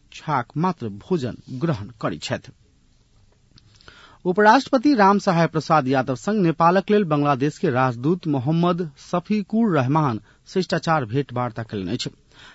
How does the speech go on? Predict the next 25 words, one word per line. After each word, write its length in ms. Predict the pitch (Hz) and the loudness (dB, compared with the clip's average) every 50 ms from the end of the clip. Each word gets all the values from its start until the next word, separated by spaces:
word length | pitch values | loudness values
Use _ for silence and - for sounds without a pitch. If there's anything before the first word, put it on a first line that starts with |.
| _ _ | _ _
लैनचौर 500 | - 135 143 143 139 127 - 147 139 139 127 | 0 2 2 2 2 0 -2 -2 -2 -2 -2
स्थित 240 | - - 208 196 | 0 -2 -2 -2
उपराष्ट्रपति 600 | 160 135 - 131 139 135 127 - - 139 127 135 135 | -2 -4 -4 -2 -2 -2 -2 -4 -8 -8 -8 -6 -6
के 140 | - 135 123 | -6 -8 -6
कार्यालय 380 | - 135 135 131 135 139 139 | -2 0 0 2 2 2 2
में 160 | 131 170 196 - | 0 0 -2 -2
आइ 160 | - 135 135 | -4 -4 -4
भेल 180 | 120 120 127 127 | -4 -4 -4 -4
भेंट 260 | 110 104 147 156 - 190 | -4 -4 -6 -4 -2 -2
में 80 | 208 196 | -2 0
हुनका 280 | 160 151 135 - 131 120 | 0 -2 -2 -4 -6 -8
सबके 300 | - - _ - 127 123 | -8 -10 _ -6 -6 -4
बीच 200 | 127 175 196 - | -4 -4 -6 -6
शुभकामना 580 | - - 139 123 - - 165 160 170 190 190 | -8 -8 -8 -6 -2 0 0 2 2 0 0
आदान 280 | 156 120 131 127 120 107 | 0 0 -2 -2 -2 -4
प्रदान 320 | - 123 98 117 107 101 | -6 -6 -6 -4 -4 -6
संगे 380 | 92 - - 104 98 127 185 214 - - - - - _ - | -6 -8 -8 -4 -2 0 0 0 -2 -8 -20 -20 -20 _ -4
द्विपक्षीय 540 | 156 208 196 - 220 226 208 - - 254 240 | -2 -2 -2 0 -2 -4 -2 -2 -2 -4 -2
संबंध 340 | - - 165 147 147 143 151 | -2 -2 0 0 -2 -2 -4
के 140 | - 185 165 | -4 -4 -4
बहुआयामिक 580 | 127 131 113 143 147 151 147 143 143 180 202 - _ | -2 -2 -2 -2 0 0 0 2 2 0 0 -2 _
पक्षगप 480 | - 135 - - - - - 135 123 - | -6 -6 -6 -8 -12 -8 -6 -6 -6 -6
के 140 | - 131 | -6 -8
संदर्भ 380 | 117 - 127 120 120 170 170 156 | -6 -6 -4 -4 -2 -2 -2 0
में 140 | 156 147 | 0 0